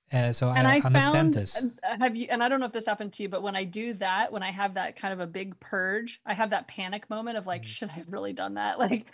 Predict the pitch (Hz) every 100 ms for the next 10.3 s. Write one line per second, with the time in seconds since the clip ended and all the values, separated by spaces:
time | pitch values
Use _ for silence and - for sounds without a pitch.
0 | - _ 220 262 294 339 359 311 285 -
1 | 285 254 220 196 233 - 196 180 117 113
2 | - _ _ 214 202 208 202 214 208 208
3 | 247 240 214 214 202 - - _ _ -
4 | 208 202 190 185 190 - 220 196 196 190
5 | 185 185 202 208 220 226 190 - - 190
6 | 180 180 175 170 170 165 _ _ _ -
7 | 202 196 190 - 196 220 226 247 220 233
8 | 220 _ 202 233 277 302 277 247 - -
9 | - _ - - 214 202 - - 202 202
10 | 185 185 -